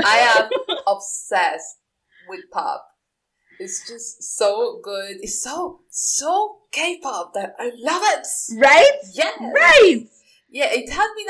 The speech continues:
Speaker 1: a while since I listened to something that was so, so K-pop, but the K-pop I fell in love with years
Speaker 2: Mm,
Speaker 1: ago.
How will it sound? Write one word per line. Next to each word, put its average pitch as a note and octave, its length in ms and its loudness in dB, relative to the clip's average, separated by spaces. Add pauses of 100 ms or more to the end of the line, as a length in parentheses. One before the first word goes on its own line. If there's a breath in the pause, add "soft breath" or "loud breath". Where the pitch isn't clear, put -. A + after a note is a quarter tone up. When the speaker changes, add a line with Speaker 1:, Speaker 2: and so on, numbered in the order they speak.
(120)
Speaker 1:
a B3 40 -8
while B3+ 280 0
since A#3+ 160 -14
I A3+ 60 -6
listened G#3+ 220 -14
to G#3 60 -12
something G3 240 -14
that F#3 60 -8
was F3+ 160 -16
so, D#4 640 -10
so A#3 580 -8
K-pop, A3 380 -8
but F3+ 160 -4
the F3+ 200 -8
K-pop G#3 400 -8
I F3+ 60 -6
fell F#3 180 -12
in F3 240 -20
love D#3+ 320 -10
with - 340 -14 (280)
years A#3 800 -4
Speaker 2:
Mm, G#3+ 60 -10
Speaker 1:
ago. - 100 -18